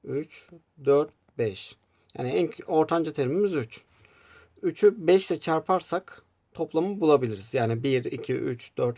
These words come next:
beş toplamı ne oluyor? On beş oluyor. Kısa yoldan nasıl buluruz? Üç çarpı beşten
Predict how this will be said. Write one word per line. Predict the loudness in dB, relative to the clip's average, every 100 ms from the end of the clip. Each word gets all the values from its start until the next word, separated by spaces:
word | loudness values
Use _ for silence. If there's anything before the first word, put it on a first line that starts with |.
| _
beş | -4 -2 -4
toplamı | -4 -4 -2 -2 -2 -6 _ _ -20 -4
ne | 0
oluyor? | 2 2
On | 4 2 2
beş | -2
oluyor. | 0 -2
Kısa | 0 2
yoldan | 4 4 2
nasıl | 0 -4
buluruz? | -4 -4 -6
Üç | -8 -6
çarpı | -2 -2 -2 -2
beşten | -2 -2 -4